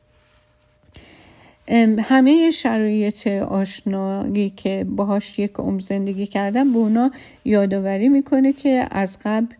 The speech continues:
ام، باورهای قبلی، قبلی بهشون برگرده، به ه-، دوباره به همون شخصیت قبلی برگردن، دوباره همون مشکلات حرکتیشون ظاهر بشه. در واقع با محیطشون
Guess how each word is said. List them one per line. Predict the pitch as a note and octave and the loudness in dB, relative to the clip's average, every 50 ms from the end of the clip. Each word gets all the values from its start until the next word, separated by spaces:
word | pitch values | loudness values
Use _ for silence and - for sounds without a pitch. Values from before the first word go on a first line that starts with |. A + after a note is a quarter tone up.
| - _ _ _ - - | -20 _ _ _ -14 -8
ام، | G3+ G#3 G3 F#3+ F#3+ F#3 - F#3+ - | -6 -4 -4 -2 -4 -6 -6 -4 -2
باورهای | F#3+ G3+ F#3+ F#3+ F#3+ F#3 F#3+ F#3+ G#3 A3+ | -2 0 0 0 -2 -2 -2 -2 -2 -2
قبلی، | A3+ G3 G3+ F#3 F#3 F#3+ - A3+ A3+ G3+ - - F#3+ - | -2 -2 -4 -4 -6 -6 -2 -2 -2 -2 -2 -6 -12 -8
قبلی | - G3 F#3+ F#3 F#3+ G#3 A#3 | -6 -4 -4 -2 -2 0 0
بهشون | A3+ F#3 F3+ F3 - - - F3+ F#3 | 0 0 -2 -4 -6 -6 -6 -4 -4
برگرده، | F#3 F3+ - - - A3+ - - - - G#3+ - - - _ _ _ - - - - - - _ - | -2 -4 -4 -4 -6 -6 -6 -6 -6 -6 -8 -10 -12 -14 _ _ _ -20 -20 -20 -20 -20 -20 _ -6
به | - G#3+ G#3+ | -4 -2 -2
ه-، | A3 - - G#3 G3+ | -2 0 0 0 0
دوباره | F#3+ F#3+ G3+ A3 G#3+ F#3 G3+ G#3 G#3 A3+ C4+ | 0 2 2 2 2 2 2 2 4 4 2
به | C4+ B3+ | 2 2
همون | B3+ B3 A3+ A3+ A#3 A#3+ | 0 2 2 2 0 0
شخصیت | A#3 - G#3 G3+ G3+ - - - G3+ G#3+ G#3+ - - - | -2 -4 -6 -6 -6 -8 -6 -4 -4 -4 -4 -4 -6 -4
قبلی | G3 F#3+ F#3 F#3+ G#3 B3 | -4 -4 -2 -2 0 0
برگردن، | C#4+ - G3 G3 F#3 F#3 F#3 F#3 F#3+ F#3+ G3+ F#3+ | 0 2 0 0 -2 -4 -4 -6 -6 -4 -6 -6
دوباره | F#3+ F#3+ G#3+ G3+ F#3 G3+ G3+ G#3 B3 | -2 -2 -2 -2 -2 -2 -2 -2 0
همون | C#4+ D4+ C#4 C#4 C#4 C4 B3+ | 0 2 2 4 4 4 4
مشکلات | A3 G3 G#3 - - - G3 G3 G3 G3+ - - G#3 G#3 - - - - - - _ _ | 2 0 -2 -6 -6 -4 -4 -2 -2 -4 -4 -4 -6 -6 -6 -10 -20 -20 -20 -20 _ _
حرکتیشون | - G#3 G3+ G3 G3 G3 - G3 G3+ G3 - A#3+ B3 - - C4 B3 A#3+ | 0 0 0 0 -2 -2 -2 -4 -4 -2 -4 -6 -4 -2 0 0 0 0
ظاهر | A#3 - F#3+ G3 G3 G3+ G3 G3 | 0 -2 -2 -2 0 -2 -2 -2
بشه. | F3+ F3+ F#3 F#3 - - - - G3 - _ _ _ _ - - - - - - - _ - G#3 G#3 G3 F#3+ F#3+ | -2 -6 -6 -8 -8 -8 -8 -8 -8 -8 _ _ _ _ -20 -20 -20 -20 -20 -20 -20 _ -6 -2 -2 -2 -2 0
در | G3 G#3+ G#3+ G#3 | 0 2 2 2
واقع | G#3 G#3 G#3 G#3 G3+ B3+ | 2 2 0 0 0 -2
با | C4+ - - A#3+ A3+ | -2 0 2 2 4
محیطشون | A3 A3 G#3+ G#3+ G#3 - B3+ D4 D#4 - - D#4+ - - D4+ D4 D#4 C#4+ | 4 4 4 2 0 2 0 0 0 0 -6 -6 -4 -2 0 0 0 0